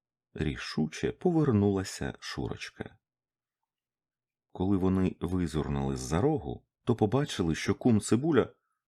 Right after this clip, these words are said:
з винуватим виразом обличчя щось говорить брату Альоші, а той розгублено чухає потилицю. Ховаючись за порожніми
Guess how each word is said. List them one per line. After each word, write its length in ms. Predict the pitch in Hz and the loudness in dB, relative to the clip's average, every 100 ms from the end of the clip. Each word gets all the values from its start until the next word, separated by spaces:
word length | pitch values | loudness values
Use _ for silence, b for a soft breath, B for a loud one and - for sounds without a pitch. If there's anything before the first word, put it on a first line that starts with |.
| - | -10
з 140 | 92 110 | 0 2
винуватим 880 | 131 147 143 117 120 117 - 76 73 | 4 4 2 2 2 2 2 2 2
виразом 500 | 82 76 71 71 - | 2 2 2 -2 -2
обличчя 500 | 82 113 156 - 76 | -2 0 -2 0 -2
щось 440 | - 156 143 - _ _ - | 0 -2 -2 -8 _ _ -8
говорить 680 | 90 98 87 107 107 98 - | 2 4 4 2 2 -2 -8
брату 600 | 73 71 71 71 - - | -6 -2 -2 -2 -8 -6
Альоші, 600 | 71 67 62 - - 73 _ _ _ _ _ _ - | -6 -4 -4 -6 -10 -12 _ _ _ _ _ _ -6
а 120 | 80 | 0
той 380 | 139 135 120 - _ _ _ _ _ _ | 4 4 2 -12 _ _ _ _ _ _
розгублено 840 | 85 85 76 95 170 131 123 120 110 | 2 2 4 2 0 2 0 0 -2
чухає 580 | - 80 71 - 67 64 | -4 -4 -4 -4 -6 -6
потилицю. 800 | 62 - 62 60 - - - - _ _ _ _ _ _ _ _ _ _ _ _ _ | -10 -8 -8 -8 -10 -10 -12 -12 _ _ _ _ _ _ _ _ _ _ _ _ _
Ховаючись 880 | - 82 80 78 71 - 71 - - | -4 0 2 0 0 -6 -10 -10 -14
за 340 | 76 73 80 58 - | -10 -4 -4 -4 -6
порожніми 920 | 85 78 71 67 64 62 58 53 | -4 -2 -2 -4 -8 -8 -8 -8